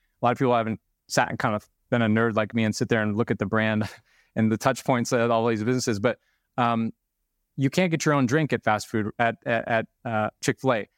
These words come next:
Every other fast food restaurant you can get your own drink at. Now, why is this important? Well, because if you were allowed to get your own drink,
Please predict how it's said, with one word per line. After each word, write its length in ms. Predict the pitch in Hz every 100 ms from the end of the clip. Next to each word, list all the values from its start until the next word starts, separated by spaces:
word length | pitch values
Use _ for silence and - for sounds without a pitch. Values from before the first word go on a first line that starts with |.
| _ _ -
Every 340 | 147 151 175
other 260 | 170 160 151
fast 280 | - 131 -
food 100 | 127
restaurant 320 | 147 127 117
you 80 | 113
can 140 | 117
get 200 | 120 -
your 100 | 120
own 140 | 113
drink 260 | 104 110 107
at. 180 | 101 - _ _
Now, 100 | 117
why 180 | 113 123
is 80 | 120
this 100 | 110
important? 320 | 101 120 107
Well, 100 | 110
because 380 | 113 - 131 117 _ _ _
if 240 | 165 175
you 100 | 151
were 120 | 143 131
allowed 260 | 147 160
to 60 | 139
get 180 | 123 127
your 100 | 117
own 120 | 110
drink, 360 | 190 170 147